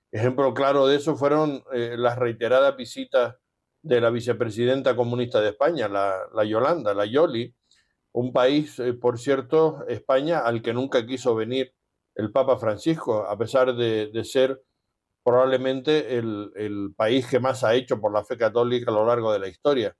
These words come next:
Y además, a-, aparte de, de Yolanda, la vicepresidenta comunista,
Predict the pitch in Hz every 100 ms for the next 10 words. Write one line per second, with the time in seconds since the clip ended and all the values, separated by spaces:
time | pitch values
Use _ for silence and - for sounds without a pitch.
0 | _ _ _ _ _ - 117 123 131 170
1 | 143 113 123 113 117 127 156 156 165 156
2 | 135 123 120 123 131 123 127 151 170 151
3 | 160 214 _ _ _ _ 113 110 113 123
4 | 113 113 120 123 131 135 139 139 151 147
5 | 156 220